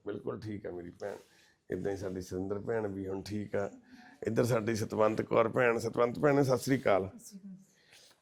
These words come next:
Speaker 1: ਸਤਵੰਤ ਭੈਣ ਨੇ ਵੀ ਦੇਖੋ ਆਪਣੀ ਪ੍ਰੈਜੈਂਟੇਸ਼ਨ ਤਿਆਰ ਕੀਤੀ ਆ, ਤੇ ਆ ਕਟਿੰਗ ਕੁਟਿੰਗ ਕਰਕੇ ਸਾਰਾ ਹਨਾ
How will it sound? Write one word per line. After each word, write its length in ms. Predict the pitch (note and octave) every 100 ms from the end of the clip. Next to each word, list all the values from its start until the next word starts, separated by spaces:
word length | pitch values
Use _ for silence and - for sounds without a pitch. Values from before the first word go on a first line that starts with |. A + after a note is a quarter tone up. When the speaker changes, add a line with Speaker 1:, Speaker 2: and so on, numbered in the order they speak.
| -
Speaker 1:
ਸਤਵੰਤ 460 | - G#2 A2 A2 A2
ਭੈਣ 240 | B2 B2
ਨੇ 160 | A#2 G#2+
ਵੀ 120 | G#2+
ਦੇਖੋ 600 | G#2+ G2+ A#2 A2+ A2 - _ _ _ _ _ _ _ _ - A2
ਆਪਣੀ 560 | G#2 A2 A2 G#2+ G#2+ -
ਪ੍ਰੈਜੈਂਟੇਸ਼ਨ 720 | - G#2+ G#2 G#2+ - G#2+ A2+ G#2
ਤਿਆਰ 280 | G#2 G#2 G#2
ਕੀਤੀ 440 | G#2+ G2 A2+ A2+
ਆ, 140 | A#2+ B2 _ _ _ _ _ _ _ _ -
ਤੇ 360 | G2+ G2 G2 G2+
ਆ 80 | G2+
ਕਟਿੰਗ 380 | G#2 G2 G#2
ਕੁਟਿੰਗ 300 | G2 G2 G#2
ਕਰਕੇ 640 | G2 G2 G2+ - G#2 G2 G2
ਸਾਰਾ 340 | - G2+ A2
ਹਨਾ 320 | G#2+ G#2+ A#2